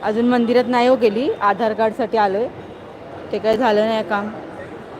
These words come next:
कोणाला iPhone रिपेअर करायचं आहे का? हे बघा,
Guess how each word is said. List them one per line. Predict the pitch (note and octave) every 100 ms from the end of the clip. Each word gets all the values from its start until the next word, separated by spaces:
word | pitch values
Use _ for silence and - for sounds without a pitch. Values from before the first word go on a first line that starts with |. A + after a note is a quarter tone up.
| - - -
कोणाला | B3 B3 B3+
iPhone | A#3+ A#3 C4
रिपेअर | B3 - B3+
करायचं | C4 B3 B3
आहे | A3+
का? | F#3+ F#3 - - -
हे | G#3+
बघा, | G#3+